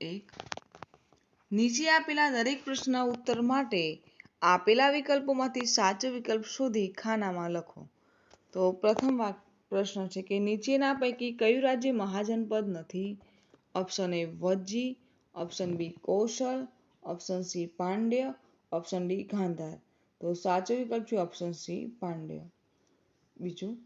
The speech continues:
વજ્જી તો વૈશાલી, તો મગધ તો ઓપ્શન એ મથુરા, ઓપ્શન બી કુશીનારા, ઓપ્શન સી તક્ષશિલા, ઓપ્શન ડી રાજગૃહ. તો મગધ તો રાજગૃહ, ઓપ્શન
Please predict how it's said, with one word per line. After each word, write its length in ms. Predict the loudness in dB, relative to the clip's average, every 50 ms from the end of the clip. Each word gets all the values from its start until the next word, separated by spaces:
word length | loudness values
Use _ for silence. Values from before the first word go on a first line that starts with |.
| _ _ _ _ _ _ _ -2
વજ્જી 500 | 4 6 6 6 6 4 2 0 0 0
તો 300 | 0 -2 -4 -4 -6 -12 -16 _ _ _
વૈશાલી, 500 | 2 4 4 2 2 -2 -4 -4 -4 -6
તો 180 | -8 -8 -8 -4
મગધ 440 | -2 0 0 0 2 2 2 2 0
તો 360 | -2 -6 -6 -6 -6 -8 -8 -8
ઓપ્શન 320 | -8 -8 -8 -8 -8 -8 -8
એ 100 | -8 -8
મથુરા, 640 | -8 -8 -8 -8 -4 -4 -2 -2 -2 -4 -8 -10 -14 _ _ _ _ _ _ _ _ _
ઓપ્શન 360 | -8 -8 -4 -4 -2 -2 -2 -2
બી 160 | -4 -6 -8
કુશીનારા, 960 | -10 -4 -4 -4 -4 -2 -2 0 0 0 0 0 -2 -2 -2 -4 -6 -8 -12 _ _ _ _ _ _ _ -4
ઓપ્શન 360 | -4 -4 -4 -4 -4 -4 -4
સી 260 | -6 -4 -4 -4 -4
તક્ષશિલા, 1000 | -2 0 0 0 2 0 -2 -4 -4 -4 -2 -2 -2 -2 -2 -4 -6 -8 -12 -16 _ _ _ _ _ _
ઓપ્શન 400 | -8 -8 -8 -6 -6 -4 -4 -2
ડી 300 | -2 -2 -4 -4 -6 -8 -12 _ _ _ _ _ _ -2 2 2
રાજગૃહ. 580 | 4 2 2 0 -4 -8 -12 -12 -12 -12 -12 -14 _ _ _ _ _ _ _ _ _
તો 120 | -4 -2 0
મગધ 420 | 0 0 0 2 2 0 0 0 -4 -8
તો 340 | -8 -6 -6 -4 -6 -6 -4
રાજગૃહ, 540 | -2 0 0 0 -2 -4 -10 -10 -8 -8 -8
ઓપ્શન 420 | -10 -12 -14 -12 -10 -10 -10 -10